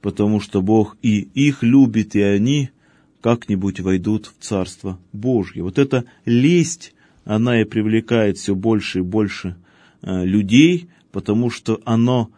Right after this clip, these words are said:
расслабленному человеку говорит приятные вещи. «Оставайся в расслаблении, всё будет, как в американском кино. Окей». И вот дальше апостол Пётр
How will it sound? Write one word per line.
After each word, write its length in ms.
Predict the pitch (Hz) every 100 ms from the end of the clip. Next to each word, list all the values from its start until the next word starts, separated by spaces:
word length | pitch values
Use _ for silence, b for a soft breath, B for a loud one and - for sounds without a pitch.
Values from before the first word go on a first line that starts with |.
| _ -
расслабленному 920 | 110 - 127 139 131 104 104 104 101
человеку 760 | 101 101 104 110 156 156 139 - _ _ -
говорит 600 | 104 107 107 127 139 - _ -
приятные 680 | 117 101 107 120 - 107
вещи. 560 | 98 98 90 90 - 92 _ _
«Оставайся 720 | 160 - 110 101 95 85 -
в 40 | 90
расслаблении, 840 | 85 - 80 87 127 151 135 120 _ _
всё 360 | - - 120 127
будет, 440 | 127 120 113 - _ _ -
как 200 | 98 -
в 40 |
американском 760 | 92 90 87 107 107 - 92 90 _ -
кино. 400 | 95 90 80 85 _ _
Окей». 400 | 117 117 - 73 _ _ _
И 120 | - 113
вот 180 | 117
дальше 580 | 113 160 160 - 107 92 - _ _ _ _ -
апостол 560 | 104 143 143 - 123
Пётр 580 | 120 156 160 156 95 101